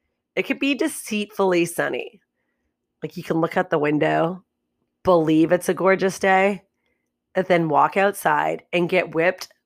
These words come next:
by wind that's so fierce you end up crying. Like, just like these, those wind tears.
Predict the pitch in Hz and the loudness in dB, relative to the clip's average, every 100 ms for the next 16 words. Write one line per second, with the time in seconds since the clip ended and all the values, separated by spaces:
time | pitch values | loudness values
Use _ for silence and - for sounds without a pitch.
0 | _ 185 180 175 165 160 - - 175 175 | _ 0 2 0 0 -2 -6 -6 -2 -2
1 | - 160 185 214 - 170 165 160 190 - | -4 -4 -2 -4 -6 -8 -6 -4 -4 -6
2 | - - 127 180 180 131 - _ _ _ | -14 -10 -8 -4 -6 -6 -16 _ _ _
3 | _ _ _ _ 160 160 190 208 180 160 | _ _ _ _ -14 -8 -8 -6 -6 -10
4 | - - 185 185 - 160 247 247 170 147 | -12 -6 -4 -4 0 4 4 4 2 -2
5 | - - - | -2 -8 -12